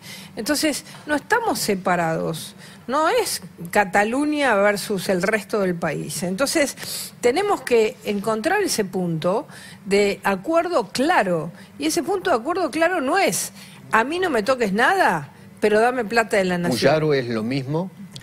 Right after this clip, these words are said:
Speaker 1: No, yo creo que no. Yo creo que, que, que, que Puyaro, eh, está, digamos, no quiso tocar lo, lo de las retenciones, eh, pero está más con ganas de, de generar un cambio.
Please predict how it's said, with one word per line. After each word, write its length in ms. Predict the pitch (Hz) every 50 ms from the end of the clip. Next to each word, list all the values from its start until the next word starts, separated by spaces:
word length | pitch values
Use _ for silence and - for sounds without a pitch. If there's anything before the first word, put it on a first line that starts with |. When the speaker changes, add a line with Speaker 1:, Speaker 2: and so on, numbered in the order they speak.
| - - - -
Speaker 1:
No, 180 | - 508 466 349
yo 120 | - 330
creo 160 | 330 349 359 330
que 120 | 285 247
no. 320 | 254 277 269 254 220 185
Yo 180 | 156 147 196 202
creo 180 | 208 240 226 214
que, 360 | 202 196 185 185 - - -
que, 360 | - - 196 175 170 170 - - -
que, 320 | - 185 170 160 156 151 - -
que 120 | - 190
Puyaro, 640 | 180 185 175 165 - 240 240 247 254 247 226 202 170 160 - - - - - - -
eh, 640 | - 196 185 185 185 180 180 180 175 175 170 156 151 - - -
está, 560 | 180 160 - - 214 220 220 220 202 - - - -
digamos, 580 | 185 185 196 208 202 185 175 190 - - - - - - - -
no 160 | 214 214 208
quiso 360 | 190 - 240 - - 214 190
tocar 480 | 175 - 170 170 202 202 202 196 190 180 196 - - - - - - 190
lo, 300 | 180 180 170 165 160 156 160 - 175 165 160 160
lo 120 | 165 165
de 140 | 165 160 165
las 140 | 160 160 160
retenciones, 840 | 165 165 165 170 165 180 180 294 311 302 285 285 269 254 247 196 - - - - - - - - -
eh, 240 | - 208 196 185 170 175
pero 840 | - 196 196 190 190 190 190 185 185 185 185 180 175 170 170 156 -
está 280 | - 190 175 - - 262
más 420 | 294 269 240 226 214 202 - - -
con 260 | - - 185 185 185
ganas 640 | 185 190 190 180 175 175 170 165 156 151 - - - -
de, 260 | 208 185 165 170 165 -
de 280 | 170 170 165 165 160
generar 400 | 156 - 190 180 175 180 180 180
un 100 | 175 170
cambio. 460 | 170 170 170 160 160 165 165 165 156